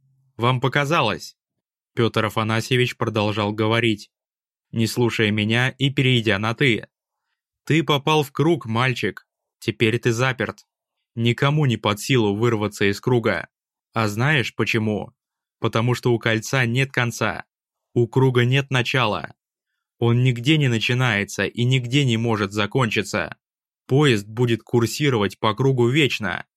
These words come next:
и мы вместе с ним, как блохи на собачьем хвосте". "Прекратите нести чушь!" выкрикнул я и ударил ладонью по столу. Посуда протестующе звякнула. Из двери кухни высунулась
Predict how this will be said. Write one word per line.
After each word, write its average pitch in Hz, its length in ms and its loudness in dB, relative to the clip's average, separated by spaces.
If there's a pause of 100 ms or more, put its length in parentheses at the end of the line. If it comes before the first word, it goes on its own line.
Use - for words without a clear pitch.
(280)
и 127 160 2
мы 139 220 2
вместе 107 420 -2
с - 100 -8
ним, 107 340 -2 (320)
как 113 220 0
блохи 120 400 2
на 104 140 -2
собачьем 117 520 -2
хвосте". 110 640 0 (840)
"Прекратите 135 600 0
нести 147 320 0
чушь!" 127 460 -2 (420)
выкрикнул 110 640 0
я 117 440 -2
и 156 80 2
ударил 117 480 2
ладонью 110 520 2
по - 120 -4
столу. 113 560 0 (580)
Посуда 131 460 2
протестующе 113 800 0
звякнула. 113 720 -2 (840)
Из 120 180 0
двери 110 360 2
кухни 131 580 0
высунулась 131 760 0